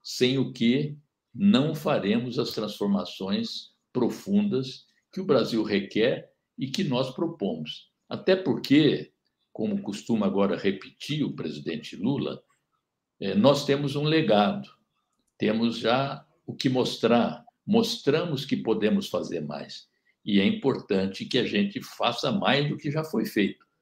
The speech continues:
Não só, é, como um balanço de governo, mas porque, como eu disse antes, enfrentar dois mil e vinte e três não é o mesmo que governar em dois mil e três. Então, será necessário acumular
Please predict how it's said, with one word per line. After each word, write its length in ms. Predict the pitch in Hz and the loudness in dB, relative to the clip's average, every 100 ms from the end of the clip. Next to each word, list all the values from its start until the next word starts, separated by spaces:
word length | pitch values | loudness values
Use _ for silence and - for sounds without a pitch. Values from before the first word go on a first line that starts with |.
| _ _ _ _ - | _ _ _ _ -4
Não 220 | 123 185 | 2 6
só, 580 | 196 - 135 117 - - _ _ - | 6 10 10 10 4 -6 _ _ -10
é, 240 | 98 92 | -6 -6
como 260 | - 117 110 | -2 0 2
um 100 | 104 | 4
balanço 520 | 95 92 120 131 - | 4 4 4 2 -2
de 100 | 92 | -8
governo, 560 | 80 78 131 165 143 - _ _ _ _ _ - | -8 -6 -2 0 -2 -8 _ _ _ _ _ -6
mas 260 | 101 117 | -2 -2
porque, 400 | - 143 135 147 | -2 -4 0 0
como 200 | 147 143 | 0 0
eu 120 | 120 101 | 0 0
disse 340 | 104 - 117 | -4 -2 2
antes, 540 | 110 147 147 - - _ _ _ - | 2 0 -4 -10 -12 _ _ _ -8
enfrentar 680 | 104 113 - 110 101 143 170 | -6 -2 2 2 2 0 2
dois 260 | 139 110 | 0 -2
mil 140 | 117 104 | -2 -4
e 40 | |
vinte 260 | 104 101 - | -4 -8 -8
e 80 | |
três 640 | - 147 160 - - - _ _ - | -2 2 2 2 -6 -12 _ _ -10
não 280 | 110 123 120 | -2 2 4
é 100 | 131 | 4
o 140 | 147 | 4
mesmo 420 | 110 120 135 147 | 2 2 2 -2
que 160 | 143 143 | -6 -4
governar 600 | 131 135 131 104 98 110 | -2 0 0 0 0 -2
em 100 | 135 | -2
dois 220 | 143 139 | -4 -4
mil 140 | - - | -6 -8
e 40 | |
três. 600 | - 104 98 - - - _ _ _ - | -2 0 0 -4 -14 -20 _ _ _ -4
Então, 220 | 131 147 | -2 -2
será 320 | - 113 127 | 0 0 2
necessário 640 | 131 120 104 101 107 117 | -2 -4 -4 -2 0 0
acumular 680 | 123 - 120 101 101 123 123 | -2 -6 -4 -2 0 -2 -4